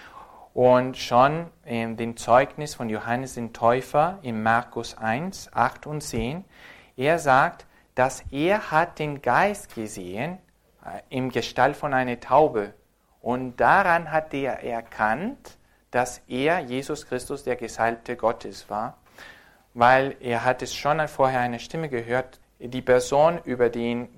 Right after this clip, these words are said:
die den Heiligen Geist sich stellt oder s-, oder, mm, webt über diese Person,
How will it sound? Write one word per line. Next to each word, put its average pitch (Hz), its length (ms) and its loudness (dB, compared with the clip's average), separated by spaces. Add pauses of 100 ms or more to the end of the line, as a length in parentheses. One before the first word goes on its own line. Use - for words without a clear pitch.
(120)
die 110 320 -6
den 113 240 -6
Heiligen 123 420 -2
Geist 110 600 -4
sich - 380 -12
stellt 156 520 -2
oder 117 180 -4
s-, - 280 -14
oder, 107 460 -4 (400)
mm, 101 220 -10 (360)
webt 131 460 0
über 120 160 -4
diese 123 260 -6
Person, 131 500 -6